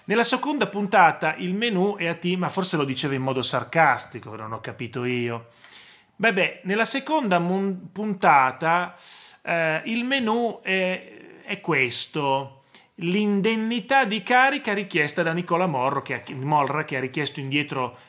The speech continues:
i suoi milletrecento euro al mese più gli arretrati. Poi parla della famiglia Grillo, l'innalzamento degli oceani nelle isole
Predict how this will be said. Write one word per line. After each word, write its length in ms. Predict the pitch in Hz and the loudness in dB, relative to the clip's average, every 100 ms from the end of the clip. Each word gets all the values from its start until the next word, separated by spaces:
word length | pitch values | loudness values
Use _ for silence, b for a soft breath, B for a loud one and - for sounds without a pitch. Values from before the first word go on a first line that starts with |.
| - | -10
i 80 | 139 | -4
suoi 240 | 180 156 | 0 2
milletrecento 800 | 156 151 147 143 139 160 156 156 | 2 0 0 -2 -2 -2 -2 -2
euro 220 | 147 170 | 0 0
al 80 | 170 | 0
mese 260 | 131 120 | -2 -6
più 140 | 123 123 | -6 -6
gli 100 | 120 | -6
arretrati. 880 | 120 127 131 104 104 - 110 - B B B B B B | -6 -6 -2 -2 -4 -8 -12 -14 B B B B B B
Poi 220 | 202 208 | 2 4
parla 460 | 190 185 180 170 156 | 6 6 6 4 0
della 220 | 147 147 | 2 0
famiglia 500 | 151 156 170 185 214 | 0 0 0 0 0
Grillo, 580 | 208 269 294 277 202 165 | 0 0 0 2 2 2
l'innalzamento 1000 | 156 156 160 165 160 180 170 202 196 185 | 2 0 2 2 0 0 0 0 0 0
degli 260 | 156 151 156 | 0 0 0
oceani 640 | 151 - 185 185 170 160 | 0 2 4 6 4 0
nelle 260 | 156 143 143 | -2 0 0
isole 680 | 156 175 127 156 143 131 | 2 2 2 2 2 -2